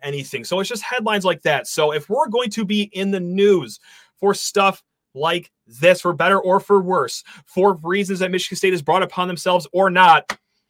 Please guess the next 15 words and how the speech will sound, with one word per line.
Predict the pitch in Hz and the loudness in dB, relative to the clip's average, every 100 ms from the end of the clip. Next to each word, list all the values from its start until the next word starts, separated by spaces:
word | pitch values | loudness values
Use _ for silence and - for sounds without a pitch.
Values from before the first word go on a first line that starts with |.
| _ _ _ _ _ _ - | _ _ _ _ _ _ -10
let's | 147 202 | -4 -2
at | 170 - | -4 -6
least | 180 262 269 - _ - | -6 -6 -6 -14 _ -8
win | 175 180 170 _ | -4 -4 -6 _
some | - 160 | -12 -10
football | - 151 - 117 | -2 -2 0 -4
games. | 107 98 - - - - _ - | -6 -16 -20 -20 -20 -20 _ -12
I | 147 196 | -6 -4
understand | 190 185 190 175 | -2 -2 -2 -2
if | - | -6
people | 175 185 | -6 -2
don't | 170 170 | 2 2
want | 156 170 165 | 2 0 -2
to. | 220 214 _ 143 | -8 -8 _ -10
Again, | 123 127 151 214 | -6 -4 -4 -6